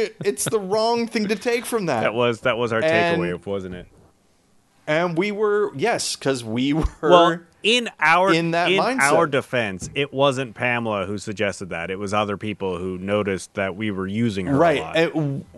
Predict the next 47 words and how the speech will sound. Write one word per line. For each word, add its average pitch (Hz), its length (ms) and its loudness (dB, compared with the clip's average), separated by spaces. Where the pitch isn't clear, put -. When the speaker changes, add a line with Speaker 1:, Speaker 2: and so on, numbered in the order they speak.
Speaker 1:
well, 156 300 0
and 170 200 0
the 170 80 2
thing, 185 300 -2
and 143 240 -2
the 135 120 0
thing 151 180 0
I 127 80 2
would 123 140 0
say 123 140 2
about 110 260 0
that 143 260 0
is 117 140 -2
that 113 160 -4
Pamela 113 400 0
shouldn't 135 500 -2
have 123 120 -2
had 135 340 -2
to 139 100 -2
have 127 120 -2
mentioned 127 420 -2
it. 117 140 0
Speaker 2:
<laughs> 127 240 -6
Speaker 1:
You 131 140 2
know, 117 380 0
it, 143 240 -2
it, 170 220 0
were 190 440 2
this 196 300 -2
to 208 140 0
be, 175 320 0
you 156 180 -2
know, 151 160 2
done 143 320 0
again, 147 720 0
you 151 140 0
know, 139 160 2
Speaker 2:
No, 202 200 8
Speaker 1:
hey, 151 560 2
Speaker 2:
but - 120 -14
my, 175 160 4
Speaker 1:
w- - 260 -4
Speaker 2:
what 165 220 4
I'm 170 160 2
saying 151 400 -2
is, 113 520 -2
if, 120 280 -2